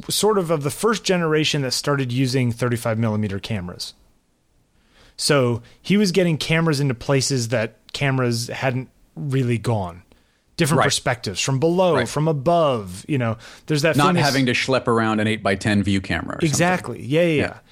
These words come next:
Speaker 1: And he was in the same way of the Soviets trying to, you know, socialize, uh, life and society. He was trying to socialize art,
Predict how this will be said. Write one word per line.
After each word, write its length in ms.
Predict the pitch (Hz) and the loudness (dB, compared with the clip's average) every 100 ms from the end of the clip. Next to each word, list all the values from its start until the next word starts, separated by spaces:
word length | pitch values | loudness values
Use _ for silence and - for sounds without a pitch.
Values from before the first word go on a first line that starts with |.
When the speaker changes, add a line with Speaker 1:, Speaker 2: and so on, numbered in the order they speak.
| - _ | -20 _
Speaker 1:
And 140 | 165 147 | 2 2
he 160 | 180 | 2
was 280 | 180 175 147 | 4 2 2
in 160 | 170 165 | 0 2
the 60 | |
same 420 | 147 202 202 196 175 | 2 2 2 2 2
way 500 | 175 185 175 160 160 | 2 4 2 0 0
of 580 | 147 139 131 131 135 - | 0 0 0 -2 -6 -10
the 180 | 147 123 | -8 -4
Soviets 600 | - 214 220 160 120 - | 0 2 2 2 2 -2
trying 420 | - 147 139 139 | 0 0 2 0
to, 520 | - 139 127 120 117 - _ _ _ _ - | 0 0 2 2 0 -4 _ _ _ _ -8
you 100 | 143 | -4
know, 200 | 107 104 - _ | -4 -6 -12 _
socialize, 1200 | - - 185 180 175 151 143 139 131 127 120 - - _ _ _ _ _ | -4 0 2 2 0 2 2 2 2 0 -4 -8 -12 _ _ _ _ _
uh, 800 | 127 120 113 107 101 92 92 90 95 - 104 107 107 87 - - - | -2 0 0 0 -2 -6 -8 -12 -16 -16 -16 -16 -18 -18 -20 -20 -16
life 480 | 127 135 185 185 - | -6 0 2 0 -2
and 100 | 117 | -4
society. 720 | 120 - 180 208 170 120 110 - - | -2 0 2 2 0 -2 -2 -8 -6
He 160 | - | 0
was 140 | 208 196 | 2 2
trying 240 | - 160 | 2 0
to 60 | 143 | 0
socialize 520 | - 143 139 117 107 - | 0 0 0 -2 -4 -4
art, 220 | 127 98 | -6 -6